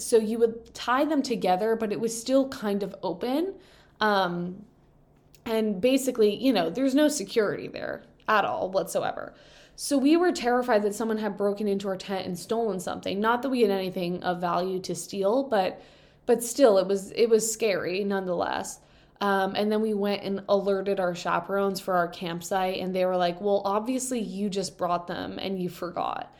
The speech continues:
And we were like, "That didn't happen." And then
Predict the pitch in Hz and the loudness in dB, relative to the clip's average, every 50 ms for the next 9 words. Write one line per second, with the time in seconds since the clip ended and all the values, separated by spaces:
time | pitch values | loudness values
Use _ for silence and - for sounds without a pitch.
0 | - - _ _ _ - 269 277 285 294 294 302 320 311 311 311 302 - - 277 | -20 -20 _ _ _ 2 4 6 6 6 6 6 8 8 8 8 8 6 2 2
1 | 311 381 480 571 - 226 233 190 180 233 262 285 320 262 - 208 202 208 214 226 | 2 2 0 0 -2 -4 -6 -2 2 4 6 6 6 4 2 0 -2 -2 0 0
2 | 226 196 131 131 95 214 240 277 294 294 269 240 - - | 0 -2 -4 -2 0 0 2 4 4 4 2 0 -2 -8